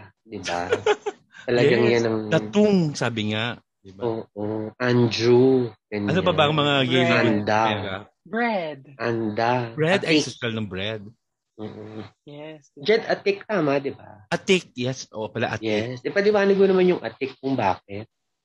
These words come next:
Speaker 2: Ay, hindi ko alam pa, pa, bakit.
Speaker 1: Kasi parang binaliktad yata siyang singkwenta.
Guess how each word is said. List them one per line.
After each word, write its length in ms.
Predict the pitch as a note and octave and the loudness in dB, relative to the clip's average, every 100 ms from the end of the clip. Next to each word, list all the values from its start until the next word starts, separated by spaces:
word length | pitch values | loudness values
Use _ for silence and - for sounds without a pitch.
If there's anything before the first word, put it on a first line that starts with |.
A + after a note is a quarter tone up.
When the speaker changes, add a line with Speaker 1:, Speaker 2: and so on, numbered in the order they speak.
| _ - - _ _ _ _ _ _ - | _ -20 -20 _ _ _ _ _ _ -2
Speaker 2:
Ay, 160 | G#3+ | 0
hindi 80 | A3 | 0
ko 120 | A3 | 0
alam 120 | A3 G#3 | 0 0
pa, 80 | |
pa, 180 | G#3+ F#3+ | -2 -4
bakit. 440 | D#3+ E3 D#3 G2+ F#2 _ _ _ _ _ _ _ _ _ - | -2 -4 -4 -8 -10 _ _ _ _ _ _ _ _ _ -6
Speaker 1:
Kasi 300 | A3 A3 G#3+ | -4 -2 0
parang 260 | A3 A3+ | 2 4
binaliktad 540 | G#3 G3+ G3 G3+ G3 E3+ | 4 6 4 2 -2 0
yata 320 | D#3 C#3 C#3+ | 2 0 -4
siyang 320 | - C#3+ C#3+ | -10 -8 -8
singkwenta. 1000 | C3+ C#3+ C3 A#2+ A2+ G2 F#2+ G2+ - E2+ | -4 -4 -2 -2 -2 -2 -6 -12 -12 -14